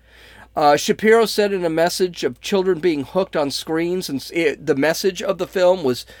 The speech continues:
children being hooked on screens and, uh, social media, which is what the director said.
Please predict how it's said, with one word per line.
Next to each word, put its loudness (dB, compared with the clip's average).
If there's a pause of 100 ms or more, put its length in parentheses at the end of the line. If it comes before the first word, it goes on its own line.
(180)
children 4
being 0
hooked 4
on 4
screens -2
and, -4
uh, -4
social 0
media, -2 (920)
which 6
is -4
what 4
the 0
director 2
said. 0